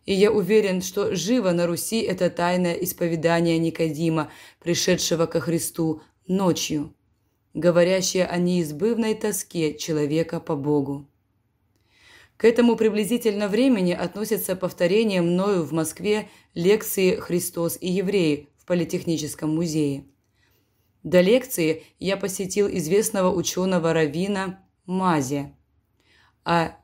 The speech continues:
это очень широкий человек, настолько уважающий Новый Завет, что он сплошь и рядом в своих проповедях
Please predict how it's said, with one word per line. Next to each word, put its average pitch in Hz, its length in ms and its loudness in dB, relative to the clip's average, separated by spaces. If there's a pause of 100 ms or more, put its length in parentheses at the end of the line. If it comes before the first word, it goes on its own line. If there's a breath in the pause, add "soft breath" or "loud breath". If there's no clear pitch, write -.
(260)
это 226 340 2
очень 214 360 0
широкий 226 500 2
человек, 160 560 -2 (420 soft breath)
настолько 226 540 2
уважающий 175 840 0
Новый 175 280 0
Завет, 160 520 2 (220 soft breath)
что - 240 -10
он 196 160 -2
сплошь 220 400 -2
и 226 100 2
рядом 156 340 2
в - 40 -10
своих 165 340 -2
проповедях 156 800 -2